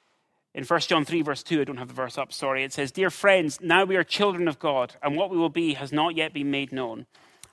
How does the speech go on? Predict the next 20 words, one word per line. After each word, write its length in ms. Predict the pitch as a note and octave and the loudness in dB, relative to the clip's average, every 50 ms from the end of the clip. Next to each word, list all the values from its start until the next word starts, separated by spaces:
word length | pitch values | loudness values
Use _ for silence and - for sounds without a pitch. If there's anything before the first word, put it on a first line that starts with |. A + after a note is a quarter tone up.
| _ _ | _ _
But 120 | D3+ D3 | -4 0
we 100 | D3 C#3+ | 2 4
know 220 | D3+ E3 F3 F#3 F#3 | 6 6 6 6 4
that 80 | F#3 | 2
when 120 | D#3+ D3+ C3+ | -2 -2 -4
Christ 320 | - - F#3 G3 F3 - | 0 2 2 2 2 0
appears, 380 | F#3+ - - D3 C3+ B2+ A#2 - | -6 -6 -4 -2 -2 -2 -2 -4
we 80 | D3 | -6
shall 160 | C#3 - D#3 | -6 -6 -6
be 80 | C#3+ C#3+ | -6 -2
like 300 | C3+ C3+ C3+ C#3+ C#3+ - | 0 2 2 0 0 -4
him, 260 | D3 A#2 A2 A#2 A2+ _ _ - _ _ | -10 -12 -12 -14 -18 _ _ -20 _ _
for 100 | - D3 | -8 -2
we 120 | C#3+ D3+ | -2 0
shall 180 | D3 - - C#3+ | -2 -2 -4 -6
see 240 | - - E3+ D#3 C#3+ | -6 -4 -2 0 0
him 140 | C3 B2 A#2+ - | 0 -2 -4 -8
as 180 | B2+ B2+ B2+ A#2 | -8 -8 -8 -8
he 160 | A#2+ A#2+ A#2+ | -8 -10 -10
is." 320 | A2 A2 A2+ - - - | -10 -10 -14 -16 -18 -20